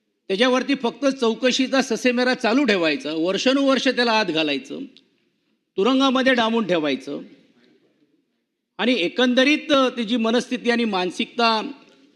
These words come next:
वेगळ्या पद्धतीने करायची, हे मी म्हणत नाही, तर अनेक सामाजिक व्यासपीठावरती हे माननीय सर्वोच्च न्यायालयाचे न्यायाधीशांनी पण देखील बोलण्याचं काम केलेलं आहे. मग सभापती महोदय, असं असताना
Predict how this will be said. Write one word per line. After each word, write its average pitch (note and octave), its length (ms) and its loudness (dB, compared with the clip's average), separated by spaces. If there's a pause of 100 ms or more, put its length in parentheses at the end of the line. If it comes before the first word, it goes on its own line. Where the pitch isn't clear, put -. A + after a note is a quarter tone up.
(160)
वेगळ्या F3+ 280 2
पद्धतीने A3 460 -4
करायची, F3+ 420 -2
हे G3+ 140 -2
मी G3+ 180 -2
म्हणत F#3 340 0
नाही, E3+ 300 2
तर F3+ 100 0
अनेक F3+ 380 0 (400)
सामाजिक F3 580 -4
व्यासपीठावरती E3+ 1000 -4
हे F#3 160 -2
माननीय E3 500 -4
सर्वोच्च F3 520 -4
न्यायालयाचे E3 680 -2
न्यायाधीशांनी D#3+ 640 -2
पण E3+ 200 -6
देखील G3+ 320 -2 (480)
बोलण्याचं D3+ 420 0
काम A#2 280 -4
केलेलं F#2 360 -10
आहे. - 260 -20 (1040)
मग B3+ 80 2
सभापती C4 460 2
महोदय, C4 320 4 (120)
असं G#3 220 0
असताना B3+ 640 2